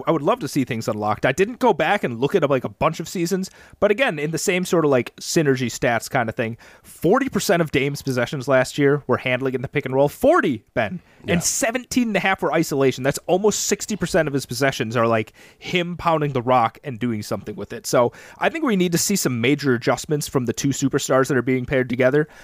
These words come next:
Speaker 1: Theoretically, it, I mean, tell me if I'm out of bounds with this. Theoretically, this should be the best duo in the N B A, right? Like, who,
Speaker 2: I,
Speaker 1: who
Speaker 2: I
Speaker 1: competes? Who, who competes?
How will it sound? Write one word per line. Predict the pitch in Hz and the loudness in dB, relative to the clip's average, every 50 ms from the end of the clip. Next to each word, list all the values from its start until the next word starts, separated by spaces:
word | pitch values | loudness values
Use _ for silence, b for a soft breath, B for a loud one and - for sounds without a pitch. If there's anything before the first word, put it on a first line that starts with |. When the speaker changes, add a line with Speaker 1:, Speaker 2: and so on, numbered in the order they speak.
| B B | B B
Speaker 1:
Theoretically, | B - - - 214 254 320 277 175 139 131 131 151 190 185 - 233 240 247 254 247 - _ _ _ _ _ _ _ _ _ _ _ _ | B -14 -4 0 2 4 4 4 4 4 4 2 2 0 0 -2 -2 -2 -2 -2 -2 -4 _ _ _ _ _ _ _ _ _ _ _ _
it, | 185 175 - - | -6 -4 -4 -2
I | 175 180 | 0 2
mean, | 180 165 147 139 - - - - | 2 2 0 -2 -6 -12 -10 -4
tell | - 165 165 | -4 -2 -2
me | 175 156 | -2 -4
if | 139 | -2
I'm | 147 | 0
out | 131 120 117 | 0 0 2
of | 131 | 2
bounds | 156 180 202 196 | 2 2 2 0
with | 196 190 | 0 -2
this. | 202 180 | -2 -2
Theoretically, | - - 262 320 220 165 165 170 160 - 190 196 | 0 2 0 2 2 2 0 0 0 0 0 0
this | - 131 - | 2 0 -2
should | - 143 135 | -2 -2 0
be | 127 123 120 110 110 110 - _ _ _ _ _ _ _ _ - | 0 0 2 2 0 -2 -4 _ _ _ _ _ _ _ _ -6
the | 139 | -2
best | 131 123 123 - | -2 -2 -2 0
duo | - 131 123 113 107 | 2 2 4 4 2
in | 107 98 | 0 -2
the | 98 98 | -4 -6
N | 95 98 | -8 -6
B | 95 113 120 | -4 -2 -2
A, | 123 110 - - - _ _ _ - | -2 -2 -4 -10 -20 _ _ _ -4
right? | 120 120 120 147 - - _ _ _ _ _ _ _ _ _ _ _ _ - - _ - | 0 2 2 2 0 -2 _ _ _ _ _ _ _ _ _ _ _ _ -20 -18 _ -2
Like, | 160 160 143 | 0 0 2
who, | - | 2
Speaker 2:
I, | 254 - | 2 4
Speaker 1:
who | 240 330 - | 4 4 4
Speaker 2:
I | - | 2
Speaker 1:
competes? | - - - 370 359 - | 2 2 2 0 0 0
Who, | 175 185 254 330 | 0 0 0 2
who | - - 269 466 | 2 2 2 2
competes? | - 370 311 330 359 359 - - - - - | 2 2 2 2 2 2 0 -6 -10 -16 -18